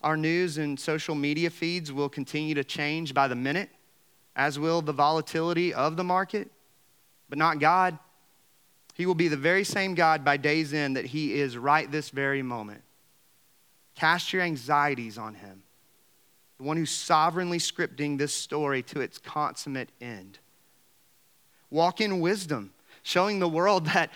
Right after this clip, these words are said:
prudence and trust are not enemies,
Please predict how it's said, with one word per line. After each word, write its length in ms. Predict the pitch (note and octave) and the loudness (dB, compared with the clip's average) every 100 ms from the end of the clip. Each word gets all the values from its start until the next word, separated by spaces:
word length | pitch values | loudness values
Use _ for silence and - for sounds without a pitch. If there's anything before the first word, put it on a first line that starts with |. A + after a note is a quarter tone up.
| - - | -14 -4
prudence 560 | F#3 G3+ G#3+ F3+ D#3 | 0 2 2 0 -2
and 220 | - E3 | -2 -2
trust 460 | - - F#3 F#3+ - | 0 2 4 4 0
are 100 | E3+ | 2
not 260 | E3 E3 - | 6 4 2
enemies, 720 | D#3 F3 F#3+ D3 A2 G2+ - | 0 0 2 0 -4 -10 -16